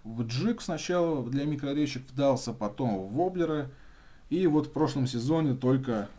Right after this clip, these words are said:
появился у меня первый свимбейт. Именно вот этот Касадака Конвой. И именно пластиковый, то есть это объёмная приманка ближе к воблеру.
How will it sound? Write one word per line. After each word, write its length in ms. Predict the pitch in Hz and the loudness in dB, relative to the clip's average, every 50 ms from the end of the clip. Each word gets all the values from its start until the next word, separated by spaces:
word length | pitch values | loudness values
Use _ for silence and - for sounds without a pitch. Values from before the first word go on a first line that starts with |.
| - - | -10 -4
появился 520 | 123 117 113 120 143 147 143 131 - 117 | -2 0 2 4 4 4 4 2 0 0
у 40 | 110 | 0
меня 380 | 104 107 117 127 127 113 - - - - - - - - - | 2 2 2 2 0 0 -2 -6 -12 -20 -20 -20 -14 -4 0
первый 320 | 131 139 139 135 123 110 | 2 4 4 4 2 0
свимбейт. 640 | - - 113 113 107 107 107 139 165 170 151 - - - - - - - - - - - - - - - - - - | 0 -2 -2 0 0 0 2 0 0 0 -2 -4 -10 -18 -20 -20 -20 -20 -20 -20 -20 -20 -20 -20 -20 -20 -20 -10 -6
Именно 340 | 120 120 110 110 104 104 107 | -2 0 0 0 0 0 0
вот 220 | 113 117 117 - | 0 -2 -2 -2
этот 200 | 113 104 101 - | -2 -2 -4 -6
Касадака 680 | - - 120 - - - 127 123 113 107 - 95 82 - - - - - - - - - - - - - - - - - - - - - - - | -10 -12 -8 -6 -2 0 0 0 0 0 -2 -6 -8 -8 -12 -18 -20 -20 -20 -20 -20 -20 -20 -20 -20 -20 -20 -20 -20 -20 -20 -18 -16 -16 -8 -4
Конвой. 560 | - 123 127 127 123 120 117 110 95 - - - - | 0 2 4 4 4 4 2 0 0 -2 -6 -14 -10
И 260 | - 113 120 120 120 | -4 -2 2 2 2
именно 280 | 120 117 110 104 101 95 | 2 2 2 0 -2 -2
пластиковый, 600 | - 123 127 120 107 - - - - 90 90 90 | -2 0 0 0 0 -4 -8 -12 -12 -10 -10 -10
то 140 | 87 - 95 | -8 -8 -8
есть 180 | 87 85 - - | -8 -8 -10 -12
это 260 | 85 - 82 - - - - - - - - - - | -12 -12 -12 -14 -14 -16 -20 -20 -20 -20 -20 -14 -8
объёмная 500 | - 110 110 123 131 127 113 104 98 95 | -4 0 4 4 6 6 6 4 0 -4
приманка 520 | - - 107 117 123 117 104 92 - 92 | -6 -4 -2 -2 0 0 -2 -4 -8 -10
ближе 400 | 90 92 101 117 117 113 107 - | -10 -6 -4 -2 -2 -2 -4 -6
к 100 | - - | -8 -8
воблеру. 520 | 107 113 127 120 92 92 87 82 85 - | -4 -2 0 0 -2 -4 -6 -8 -10 -12